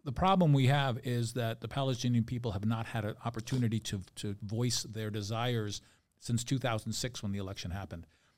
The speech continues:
When more than half the population is under nineteen, that means the ma-, vast majority of Palestinians never had the chance to vote for their own, for their own leadership. Um, when all they have is Hamas in front of them, what do you want them to do?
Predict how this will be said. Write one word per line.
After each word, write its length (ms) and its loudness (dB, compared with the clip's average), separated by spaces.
When 160 6
more 220 8
than 120 4
half 280 2
the 80 -2
population 880 0
is 160 -8
under 240 2
nineteen, 640 0
that 180 -4
means 320 2
the 60 -4
ma-, 140 4
vast 320 -2
majority 500 0
of 80 -4
Palestinians 680 -2
never 380 -4
had 220 -4
the 40 -6
chance 260 -4
to 80 -6
vote 180 -6
for 100 -8
their 160 -4
own, 260 -6
for 60 -12
their 100 0
own 100 0
leadership. 520 2
Um, 440 0
when 180 6
all 160 10
they 140 6
have 320 0
is 120 0
Hamas 380 0
in 80 0
front 240 0
of 60 0
them, 140 -2
what 160 -4
do 80 -6
you 140 0
want 280 -2
them 180 -14
to 120 -6
do? 360 0